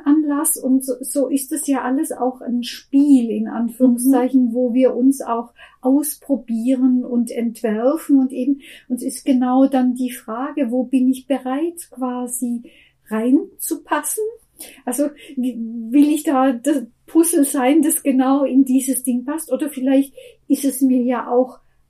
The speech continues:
Speaker 1: angenehm und wohl und eine Entscheidung zu sagen, da will ich gar nicht dazugehören oder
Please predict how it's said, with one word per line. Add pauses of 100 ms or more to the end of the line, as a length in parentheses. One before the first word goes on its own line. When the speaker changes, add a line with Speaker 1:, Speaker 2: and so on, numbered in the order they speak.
(120)
Speaker 1:
angenehm
und
wohl (380)
und (260)
eine
Entscheidung
zu
sagen, (240)
da
will
ich
gar
nicht
dazugehören
oder